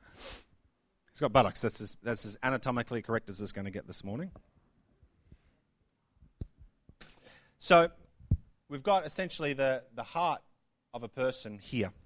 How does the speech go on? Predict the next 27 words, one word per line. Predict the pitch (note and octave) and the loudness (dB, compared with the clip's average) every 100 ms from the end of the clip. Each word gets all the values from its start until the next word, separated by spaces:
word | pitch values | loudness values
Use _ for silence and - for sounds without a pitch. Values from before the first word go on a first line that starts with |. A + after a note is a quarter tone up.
| _ _ _ _ _ _ - | _ _ _ _ _ _ -4
And | B2 | 2
then | C3 | 6
up | C#3 C#3 | 4 2
here | C3+ C3+ C3 - _ _ _ _ _ _ _ _ _ _ _ _ | 0 2 2 -2 _ _ _ _ _ _ _ _ _ _ _ _
is | G#2+ | -8
their | A2+ A#2 | -4 -2
mind, | B2 A#2+ A2 | 2 2 0
their | A#2+ | -2
thought | - A#2+ - | -2 -2 -4
kind | - A2 | -4 -2
of | G2+ | -2
processes. | A#2 A2+ G2+ - F2+ - - - - - - | -4 -6 -10 -12 -14 -14 -16 -20 -20 -20 -8
You | A#3+ | 0
know | A#3 | 4
what | G3 | 8
I've | E3+ | 6
found, | - F#3 G#3 F#3 | 4 2 2 0
interestingly? | F3 - F#3 G3 G3 G#3+ | -4 -4 -4 -4 0 2
I've | D3 C#3 | 2 2
never | E3 G3 F#3 | 2 2 2
come | F#3+ | 0
across | E3 F3+ E3 | 0 0 -2
these | - C3 | -2 -4
scriptures | - F3+ - F#3 | -2 -4 -4 -8
before. | - C3+ G#2+ A#2 F3 _ _ _ _ _ _ _ _ _ _ _ _ - - _ _ _ _ _ _ _ _ _ _ _ _ _ _ _ _ _ _ _ _ _ _ _ _ _ _ | -8 -10 -8 -8 -8 _ _ _ _ _ _ _ _ _ _ _ _ -18 -18 _ _ _ _ _ _ _ _ _ _ _ _ _ _ _ _ _ _ _ _ _ _ _ _ _ _
All | B2+ | 2
right, | C3 | 4